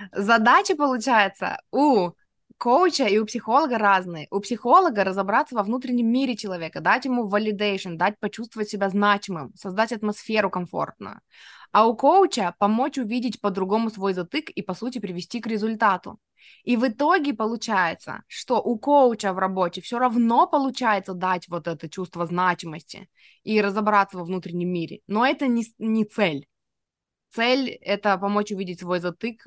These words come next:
по-другому и привести к результату. А у психолога в итоге тоже получается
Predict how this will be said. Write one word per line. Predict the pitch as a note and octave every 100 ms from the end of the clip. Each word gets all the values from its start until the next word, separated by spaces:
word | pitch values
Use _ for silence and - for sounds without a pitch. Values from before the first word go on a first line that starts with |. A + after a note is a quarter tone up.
| -
по-другому | F#3 F#3 F3 F3 E3
и |
привести | D#3 E3+ - F3+
к |
результату. | E3+ F3 E3 C3 - _ _ _ _ _ _ _ -
А | A#3+ C4+ B3 A#3+
у | B3+ A3+
психолога | - B3 - D#4+ A4+ G4 A#3+ G3
в | G3
итоге | G#3+ D4+ D#4 E4
тоже | - F#4 F4
получается | D4 D4 C4+ B3 A3 F#3+ - - -